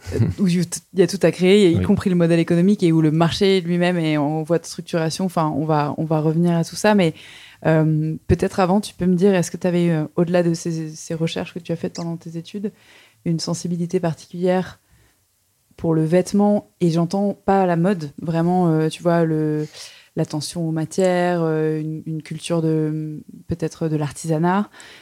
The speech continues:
Speaker 2: Mm.
Speaker 1: euh, et même question pour l'écologie.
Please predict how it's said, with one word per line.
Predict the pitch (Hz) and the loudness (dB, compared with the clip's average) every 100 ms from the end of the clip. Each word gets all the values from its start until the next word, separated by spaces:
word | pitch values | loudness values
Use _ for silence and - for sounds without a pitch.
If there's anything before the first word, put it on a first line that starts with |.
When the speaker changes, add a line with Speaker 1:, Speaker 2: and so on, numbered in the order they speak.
| - | -6
Speaker 2:
Mm. | |
Speaker 1:
euh, | 165 160 156 156 - | -2 0 0 0 -2
et | 160 160 156 151 151 | -2 -2 -2 -2 -2
même | 156 165 | 0 0
question | 170 156 190 | -2 -4 -6
pour | 175 160 | -6 -4
l'écologie. | 160 175 175 175 160 196 | -2 -2 0 -2 -4 -8